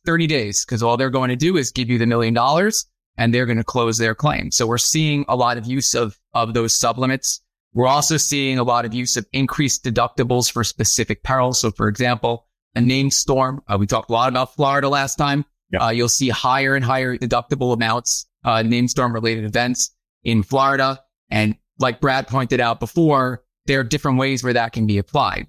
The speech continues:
Speaker 1: So, for example, if the insurance company says,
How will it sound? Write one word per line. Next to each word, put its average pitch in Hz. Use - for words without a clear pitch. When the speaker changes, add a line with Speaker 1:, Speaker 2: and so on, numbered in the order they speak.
Speaker 1:
So, -
for 110
example, 123
if 117
the -
insurance 139
company 123
says, 120